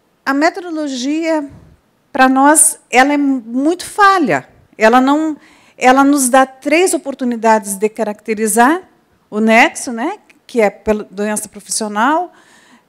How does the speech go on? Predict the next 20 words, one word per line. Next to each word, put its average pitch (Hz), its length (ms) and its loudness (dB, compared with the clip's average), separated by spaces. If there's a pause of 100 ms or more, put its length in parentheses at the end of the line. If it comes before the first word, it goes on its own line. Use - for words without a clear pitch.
(240)
pela 220 560 4
nexo 220 360 -2
individual, 208 600 0
que 220 140 -4
é 180 40 4
a 180 60 -2
cat, 226 640 -8 (420)
e 320 260 -2 (220)
pelo 339 220 -4
netep. 269 540 -4 (1200)
Mas 339 200 -4
o 370 60 -8
que - 180 -4
eu 415 160 2
queria 294 440 0
mesmo 254 300 -2
falar 226 500 -6 (640)
é 240 80 -4
do 247 100 -2
netep. 226 600 -2